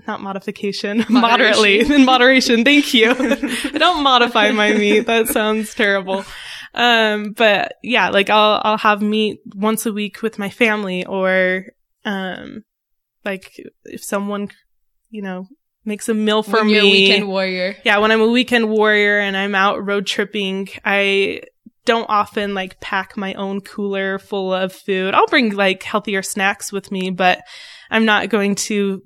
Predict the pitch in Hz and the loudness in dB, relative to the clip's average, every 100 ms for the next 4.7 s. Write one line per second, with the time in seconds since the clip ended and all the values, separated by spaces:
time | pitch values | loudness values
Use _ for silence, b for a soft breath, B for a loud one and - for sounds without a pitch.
0 | _ 208 196 190 190 _ _ _ _ _ | _ -4 -2 -4 -8 _ _ _ _ _
1 | _ 196 190 196 196 185 185 190 185 208 | _ -6 -2 -2 -2 -4 -4 -4 -4 -6
2 | 202 214 190 185 190 196 - - - - | -4 -2 0 0 0 -2 -4 -8 -6 -6
3 | 202 190 196 196 202 180 180 190 - 202 | -6 -6 -8 -8 -6 -4 -4 -6 -8 -6
4 | 180 180 180 180 175 170 - | -6 -4 -2 -2 -2 -6 -8